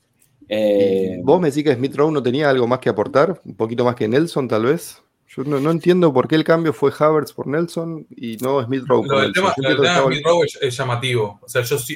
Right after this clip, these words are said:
Speaker 1: Sí.
Speaker 3: yo, por supuesto, está claro que no es el mismo Smith Rowe que le salvó el puesto a Arteta ahí en dos mil veinte, que hacía un gol por partido, que la rompía toda.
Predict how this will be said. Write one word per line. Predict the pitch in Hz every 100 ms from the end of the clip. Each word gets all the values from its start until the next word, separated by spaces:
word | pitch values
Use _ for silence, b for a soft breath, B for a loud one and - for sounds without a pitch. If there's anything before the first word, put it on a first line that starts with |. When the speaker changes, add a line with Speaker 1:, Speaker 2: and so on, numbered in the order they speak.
| 107
Speaker 1:
Sí. | 101
Speaker 3:
yo, | 156
por | 156 131
supuesto, | 131 - - 143 135
está | 127 147
claro | 143 165 143
que | 131
no | 131 139
es | 160 143
el | 127
mismo | 147 143
Smith | 131 127
Rowe | 123 147 156 151
que | 123 117 113
le | 113
salvó | 117 117 120 131
el | 127
puesto | 127 120 123
a |
Arteta | 120 135 127 120
ahí | 123 127
en | 120
dos | 113
mil | 123 123
veinte, | 135 139 139
que | 120 110 110 107
hacía | 110 - 120
un | 123
gol | 123 123
por | 117
partido, | 113 - 123 131
que | 113
la | 110
rompía | 113 110 123 113
toda. | 123 135 151